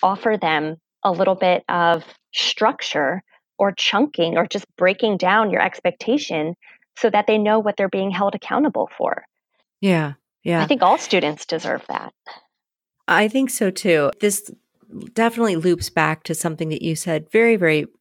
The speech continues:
Speaker 2: early on when you started to share, was that you feel that you have a charge, and it's obvious that you see your charge as educating all learners.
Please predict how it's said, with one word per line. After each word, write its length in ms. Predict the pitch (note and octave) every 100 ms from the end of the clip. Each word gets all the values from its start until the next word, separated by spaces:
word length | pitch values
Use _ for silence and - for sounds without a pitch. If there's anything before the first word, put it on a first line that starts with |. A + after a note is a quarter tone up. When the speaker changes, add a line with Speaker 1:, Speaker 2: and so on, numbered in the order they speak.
| _ _ _ -
Speaker 2:
early 360 | F#3+ F3+ E3+ -
on 280 | D#3+ E3 D#3+
when 140 | D#3
you 120 | D#3 D#3+
started 480 | - D#3+ D#3+ D3+
to 100 | E3
share, 680 | D#3+ - F3 E3+ E3 D#3 D#3 - - -
was 220 | - F#3 F#3
that 180 | F#3
you 420 | F3 F#3 F#3 F3+ -
feel 160 | A3 G3+
that 100 | F3+
you 100 | F3+
have 220 | F#3 F3
a 60 | F3
charge, 680 | - - D#4 F3 - - - - - - _ -
and 320 | E3+ E3+ D#3+
it's 200 | F3 -
obvious 480 | D3+ E3 F3 E3+ -
that 100 | -
you 80 | D#3+
see 200 | - D#3+
your 200 | D#3 D#3
charge 580 | - E3 D#3+ D#3+ D#3+ -
as 300 | D#3+ D3+ D3 -
educating 760 | D#3+ E3 D#3+ D#3 D3+ D3+ D3+ - - - _ _ -
all 200 | D#3 D#3
learners. 640 | D3 C3+ - - - -